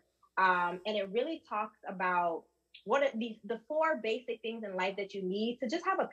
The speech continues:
peaceful life, whether that was, is in relationships, platonic or romantic, your finances, at work. It's just bringing that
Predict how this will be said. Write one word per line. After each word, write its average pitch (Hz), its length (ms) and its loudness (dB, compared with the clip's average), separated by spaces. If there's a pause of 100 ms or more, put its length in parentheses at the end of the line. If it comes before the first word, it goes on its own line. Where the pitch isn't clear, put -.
peaceful 285 420 2
life, - 240 -2 (480)
whether 233 280 6
that 226 120 2 (120)
was, 202 200 2 (400)
is 196 140 -2
in 196 80 -6
relationships, 220 840 0 (180)
platonic 202 480 0
or 185 60 2 (120)
romantic, 190 460 -4
your - 120 -6 (100)
finances, 202 640 0
at 143 140 -2 (160)
work. 202 220 4 (500)
It's 202 200 0 (100)
just 226 180 6 (380)
bringing 254 480 2
that 240 160 0